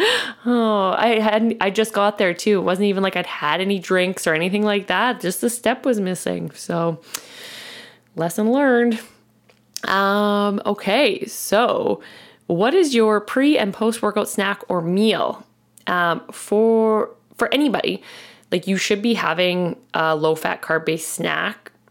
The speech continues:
like, forty to sixty minutes before you work out. I like to have it a little bit,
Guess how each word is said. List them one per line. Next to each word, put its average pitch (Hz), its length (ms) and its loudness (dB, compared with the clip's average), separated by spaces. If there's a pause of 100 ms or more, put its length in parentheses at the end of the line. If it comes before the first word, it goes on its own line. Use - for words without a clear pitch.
like, - 400 -4 (420)
forty 160 380 0
to 156 100 0
sixty 156 380 -4
minutes 156 400 -4
before 151 360 -2
you 147 140 -2
work - 240 -6
out. 196 380 0 (800)
I 139 180 0
like 151 260 0
to 151 60 -8
have 165 120 -2
it 156 60 -2
a 151 40 0
little 147 180 0
bit, - 180 -4